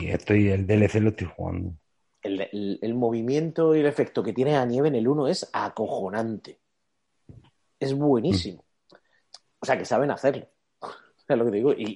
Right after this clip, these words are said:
Speaker 2: y que si corre en Play tres, en Play cuatro, en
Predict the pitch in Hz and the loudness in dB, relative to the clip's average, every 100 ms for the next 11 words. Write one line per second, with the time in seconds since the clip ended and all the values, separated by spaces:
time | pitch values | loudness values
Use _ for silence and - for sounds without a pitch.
0 | 120 104 107 95 113 123 135 117 135 123 | -6 -4 -4 -2 0 0 -2 0 0 0
1 | - 131 143 131 131 113 131 127 127 135 | 0 -2 0 -2 -4 -2 0 2 0 0
2 | 143 110 104 | -2 -4 -6